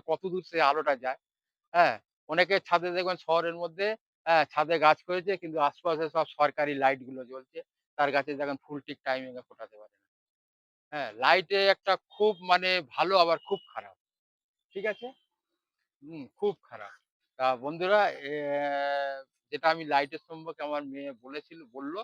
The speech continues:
তাই আপনাদের আমি বললাম। আমি যেটা জানি যে লাইটটা actually দেওয়া হয় গাছকে রাত্রে ঘুমাতে দেওয়া হবে না। দিনের মতো পরিষ্কার হয়ে যায় একদম। আপনি একটা লাইট জ্বালালে,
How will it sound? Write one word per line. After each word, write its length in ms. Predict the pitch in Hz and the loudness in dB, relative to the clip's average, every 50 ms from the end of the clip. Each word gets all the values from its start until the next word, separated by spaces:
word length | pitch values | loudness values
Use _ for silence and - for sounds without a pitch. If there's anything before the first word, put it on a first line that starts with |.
| 262 _ _ _ _ _ _ _ _ | -12 _ _ _ _ _ _ _ _
তাই 140 | 139 143 147 | -4 -2 -2
আপনাদের 360 | 139 135 - 143 135 139 139 | -2 -4 -6 -8 -10 -8 -8
আমি 140 | 143 143 135 | -8 -8 -10
বললাম। 340 | 117 123 127 139 151 156 156 | -12 -14 -14 -12 -12 -10 -8
আমি 240 | 131 131 135 147 139 | -10 -10 -10 -12 -12
যেটা 240 | 151 151 - 147 | -12 -6 -6 -6
জানি 360 | 139 120 123 123 131 165 208 254 _ _ _ | -6 -4 -6 -6 -6 -8 -18 _ _ _ _
যে 120 | _ 135 127 | _ -14 -12
লাইটটা 520 | 120 120 123 135 151 147 - _ _ 175 170 151 | -8 -4 -4 -4 -4 -6 -8 _ _ -4 -2 -2
actually 600 | 147 - _ _ _ - 196 196 190 196 226 254 262 _ _ _ _ _ _ _ _ 104 98 | -4 -4 _ _ _ -2 0 0 0 -2 -8 -12 -12 _ _ _ _ _ _ _ _ _ _
দেওয়া 220 | 135 143 156 160 156 | 0 2 4 4 6
হয় 180 | 170 185 190 | 4 2 2
গাছকে 360 | 139 135 131 127 - _ 147 | 4 0 0 0 -2 _ -8
রাত্রে 400 | 127 131 127 - _ _ 135 135 | -6 -6 -6 -6 _ _ -12 -12
ঘুমাতে 380 | 113 107 120 117 120 117 _ 113 | -12 -12 -20 -20 -20 -20 _ -20
দেওয়া 240 | 104 110 113 110 101 | -20 _ -20 -20 -20
হবে 160 | 104 - _ | -20 -20 _
না। 100 | _ _ _ - - _ _ _ _ _ _ | _ _ _ -20 -20 _ _ _ _ _ _
দিনের 260 | 175 190 185 208 202 | -4 2 2 2 2
মতো 220 | 202 196 180 190 175 | 2 0 -2 -2 -4
পরিষ্কার 540 | - 156 151 143 - - - - 147 135 117 | -6 -6 -8 -8 -10 -10 0 0 0 0 0
হয়ে 180 | 110 110 107 | -4 -12 -16
যায় 140 | 104 107 107 | -16 -18 -20
একদম। 280 | 107 104 _ _ _ 101 _ _ _ _ _ | -20 _ _ _ _ _ _ _ _ _ _
আপনি 260 | - 127 135 165 165 | -14 -14 -10 -6 -6
একটা 180 | 160 156 - 165 | -6 -4 -4 -6
লাইট 260 | 147 139 135 143 147 135 | -2 0 0 0 0 -4
জ্বালালে, 360 | 156 156 160 156 160 170 | -6 -8 -8 -6 -6 -8